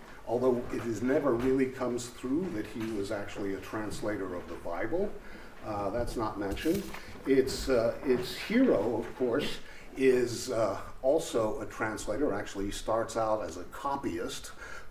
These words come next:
uh, in manuscript culture, and then moves into a translator within print culture. That's a very, very interesting thing to also observe. But,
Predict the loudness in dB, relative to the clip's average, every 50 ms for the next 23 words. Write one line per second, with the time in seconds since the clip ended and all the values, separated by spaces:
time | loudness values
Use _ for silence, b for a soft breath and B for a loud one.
0 | B -10 -8 -6 -6 -6 -6 -8 -8 -6 -4 -2 -2 0 0 2 2 0 0 -2
1 | -4 -6 -6 -6 -6 -6 -4 -4 -4 -4 -6 -6 -4 -4 -6 -6 B B B B
2 | B -6 -4 -2 0 0 0 0 0 2 2 0 0 0 -2 -2 -2 -2 -2 -4
3 | -4 -4 -6 -4 -4 -2 -2 -2 -2 -2 -2 -2 -2 -2 -2 -2 -4 -4 -4 -6
4 | -6 -6 -6 -8 -8 -8 -6 -4 -2 -2 -2 -4 -6 -8 -10 -10 -10 -10 -8 -6
5 | -4 -6 -6 -6 -8 -10 -8 -6 -2 0 0 0 0 0 -2 -4 -6 -6 -6 -6
6 | -6 -6 -6 -8 -8 -8 -8 -10 -10 -12 -12 -12 -10 -10 -10 -8 -8 -8 -6 -6
7 | -6 -6 -6 -6 -6 -6 -8 -8 -8 -10 -10 -8 -8 -8 -8 -8 B B B B
8 | B B B B B B B 8 8 8 8 6 0